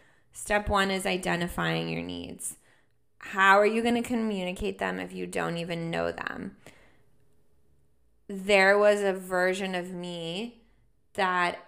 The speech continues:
absolutely was ignoring my needs, not spending enough time connecting with myself. And it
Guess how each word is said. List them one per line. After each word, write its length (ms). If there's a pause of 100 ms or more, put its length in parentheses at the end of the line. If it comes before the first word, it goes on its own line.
absolutely 1080
was 460
ignoring 720
my 140
needs, 480
not 240
spending 320
enough 260
time 320
connecting 520
with 160
myself. 560 (480)
And 140
it 280